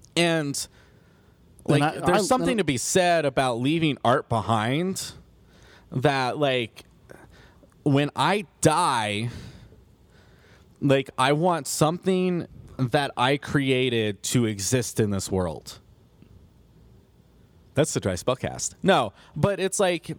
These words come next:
Speaker 1: like, that's the thing. Like, if you look at, like, the way
Speaker 2: <laughs> We will
Speaker 1: Fulbright
Speaker 2: live on
Speaker 1: approaches
Speaker 2: forever.
Speaker 1: games, like, they're okay with that.
Speaker 2: Well, and they've made some of the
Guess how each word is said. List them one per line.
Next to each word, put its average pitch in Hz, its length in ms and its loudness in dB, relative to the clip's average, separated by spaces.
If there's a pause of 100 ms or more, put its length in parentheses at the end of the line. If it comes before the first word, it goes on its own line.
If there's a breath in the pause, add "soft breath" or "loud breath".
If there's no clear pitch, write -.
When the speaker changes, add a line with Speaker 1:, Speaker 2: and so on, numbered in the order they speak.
(160)
Speaker 1:
like, 160 280 -2
that's 170 240 0
the 165 80 2
thing. 170 280 0
Like, 120 220 -2
if 131 140 -4
you 147 100 2
look 151 180 0
at, 139 60 0
like, 131 180 -2
the 127 80 2
way 120 140 2
Speaker 2:
<laughs> 120 40 0
We - 20 -8 (100)
will 117 160 4
Speaker 1:
Fulbright 123 340 0 (100)
Speaker 2:
live 123 180 2
on 123 80 0
Speaker 1:
approaches 131 400 0
Speaker 2:
forever. 95 80 -4
Speaker 1:
games, 135 760 -2 (800 soft breath)
like, 139 240 0
they're 160 240 2
okay 156 480 -2
with 143 280 -2
that. - 640 -6 (440 loud breath)
Speaker 2:
Well, 180 160 4
and 175 140 0
they've 190 140 0
made 185 180 0
some 175 140 0
of - 0 -
the 143 80 -2